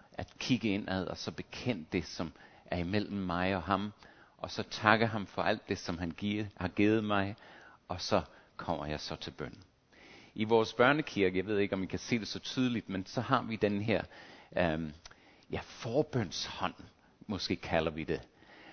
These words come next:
Og det er at bruge hånden som et, en hjælp til mig, for hvem jeg skal bede for. Og tommelfingeren,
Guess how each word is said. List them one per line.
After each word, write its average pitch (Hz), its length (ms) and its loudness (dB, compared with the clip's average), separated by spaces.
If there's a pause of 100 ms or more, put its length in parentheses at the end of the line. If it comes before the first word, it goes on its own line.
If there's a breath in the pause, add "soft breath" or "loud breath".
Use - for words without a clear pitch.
(160 loud breath)
Og - 160 -2
det 135 160 12
er 127 60 12
at - 200 6
bruge 151 300 4
hånden 135 480 6 (380 soft breath)
som 98 380 2
et, 92 460 -2
en 98 220 0
hjælp 139 360 8
til 110 200 2
mig, 101 220 2 (180)
for 113 120 2
hvem 127 320 4
jeg 117 100 0
skal - 180 -4
bede 156 300 0
for. - 260 -2 (560 loud breath)
Og - 120 -4
tommelfingeren, 120 880 6